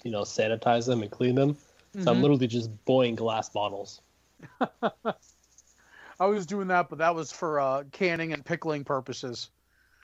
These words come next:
Speaker 2: I, um, I actually found watermelon in stores, which I'm a big fan of watermelon anyway.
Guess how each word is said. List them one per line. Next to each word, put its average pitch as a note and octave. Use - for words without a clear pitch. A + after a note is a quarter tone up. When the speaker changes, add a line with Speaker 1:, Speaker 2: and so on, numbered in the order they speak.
Speaker 2:
I, C#3+
um, B2
I D#3+
actually E3+
found F3
watermelon D#3
in C#3+
stores, D#3
which C#3+
I'm D3
a -
big C#3
fan D3
of C3+
watermelon D3
anyway. D#3